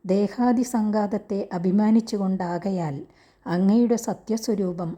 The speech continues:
അവരുടെ ഹൃദയത്തിൽ സ്ഫുരിക്കുന്നില്ല. ഏതൊരു മതത്തിൽ അവർ അവസാനിക്കുന്നുവോ അതുതന്നെയാണ് അങ്ങയുടെ സ്വരൂപം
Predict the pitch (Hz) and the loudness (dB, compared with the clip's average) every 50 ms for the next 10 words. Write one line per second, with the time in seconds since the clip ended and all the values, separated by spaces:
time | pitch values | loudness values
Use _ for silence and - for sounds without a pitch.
0 | - 190 175 180 180 196 190 247 - - 190 165 170 190 190 220 214 - - 175 | -8 -6 -4 -2 -2 -2 -2 -2 -4 -4 -6 -2 0 2 0 0 -2 -2 -4 -4
1 | 165 165 - - - 196 180 175 175 180 - 202 185 185 175 156 147 147 147 - | -2 -4 -6 -6 -2 -2 -2 -2 -2 -2 0 0 2 2 0 -2 -4 -6 -6 -8
2 | - - _ _ _ _ _ _ _ _ - 190 170 175 190 185 233 233 247 247 | -10 -16 _ _ _ _ _ _ _ _ -4 0 2 2 2 2 2 2 4 4
3 | 220 208 190 214 196 - - 208 202 214 - - - 175 185 185 - - - 175 | 2 2 2 0 -4 -4 -4 -4 -4 -4 -4 -4 -4 -4 -4 -4 -6 -8 -8 -6
4 | 180 180 - - 202 214 240 233 233 - 202 170 170 165 147 143 - - - - | -6 -4 -2 0 2 2 2 2 2 0 -4 -4 -4 -4 -6 -8 -10 -10 -8 -6
5 | 180 175 190 190 233 240 233 233 226 202 196 190 180 180 185 170 165 175 190 190 | -2 0 0 2 2 4 4 4 4 2 0 0 0 0 0 0 0 0 2 2
6 | 190 196 202 196 - 202 170 175 180 190 185 202 220 233 | 2 0 0 -2 -2 -2 0 0 0 0 2 0 0 0